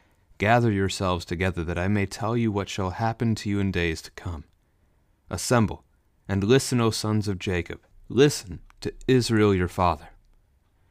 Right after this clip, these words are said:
Reuben, you are my firstborn, my might and the firstfruits of my strength, preeminent in dignity and preeminent in power,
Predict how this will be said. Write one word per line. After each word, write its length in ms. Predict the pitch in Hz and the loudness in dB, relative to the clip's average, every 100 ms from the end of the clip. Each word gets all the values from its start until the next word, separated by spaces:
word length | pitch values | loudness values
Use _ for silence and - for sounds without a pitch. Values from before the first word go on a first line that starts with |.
| _ _ _ | _ _ _
Reuben, 420 | 92 117 123 117 | 4 6 8 8
you 180 | 113 110 | 8 6
are 260 | 98 101 104 | 4 4 4
my 240 | 95 95 | 4 2
firstborn, 800 | 90 - 90 87 - 90 87 73 - _ _ _ _ | 0 -2 -2 -4 -6 -4 -4 -4 -10 _ _ _ _
my 240 | - 95 92 | -4 -2 0
might 400 | 92 101 104 104 | 2 2 2 0
and 160 | 92 | -4
the 40 | 87 | -4
firstfruits 680 | - 107 - - 101 - | 0 0 0 -2 -4 -4
of 100 | 85 | -6
my 140 | 85 80 | -4 -4
strength, 480 | - 90 82 76 - _ _ _ _ _ _ _ _ | -4 -4 -4 -6 -20 _ _ _ _ _ _ _ _
preeminent 720 | - 120 104 123 113 82 - _ _ _ _ _ - | -2 2 4 4 4 0 -8 _ _ _ _ _ -8
in 220 | 90 82 | -6 -2
dignity 520 | 110 120 143 147 165 _ _ _ _ _ _ _ _ _ - | 0 2 2 0 -2 _ _ _ _ _ _ _ _ _ -10
and 200 | 92 - | -10 -4
preeminent 580 | 110 113 104 95 87 | 2 4 4 2 0
in 160 | 82 78 | -6 -8
power, 480 | - 98 78 - | -4 -4 -4 -6